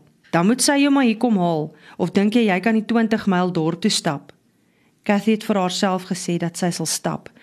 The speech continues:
al vat dit haar 'n week. As sy net geweet het hoe sy moet stap.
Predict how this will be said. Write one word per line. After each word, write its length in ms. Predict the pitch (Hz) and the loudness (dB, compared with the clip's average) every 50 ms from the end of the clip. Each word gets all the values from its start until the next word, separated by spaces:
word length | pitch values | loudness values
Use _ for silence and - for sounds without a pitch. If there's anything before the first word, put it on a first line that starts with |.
| - - - | -20 -12 -10
al 100 | - 170 | -8 -8
vat 280 | - - - 247 233 220 | -8 -6 -2 -2 0 0
dit 160 | 220 220 220 | 0 0 -2
haar 280 | 180 165 165 160 165 - - | -2 -2 -2 -4 -6 -8 -6
'n 120 | - 175 127 - | -6 -6 -4 -2
week. 400 | 170 165 165 160 151 - - - _ _ _ _ _ _ _ _ _ _ _ _ - | 0 0 0 -2 -4 -10 -16 -20 _ _ _ _ _ _ _ _ _ _ _ _ -2
As 240 | 214 202 - - - | 0 2 2 2 2
sy 160 | 254 247 247 | 2 2 2
net 220 | 247 262 262 254 | 2 2 0 0
geweet 380 | - 208 170 - 175 180 180 180 | -2 -2 0 2 2 0 2 0
het 180 | 175 170 - - - _ _ _ _ - | -2 -4 -4 -8 -20 _ _ _ _ 2
hoe 160 | 185 196 208 | 4 4 4
sy 280 | 202 - - 220 196 175 170 | 4 2 2 2 2 2 0
moet 160 | 165 151 - | -2 -2 -4
stap. 420 | - - - 220 175 151 - - | -4 -2 0 0 -2 -2 -6 -12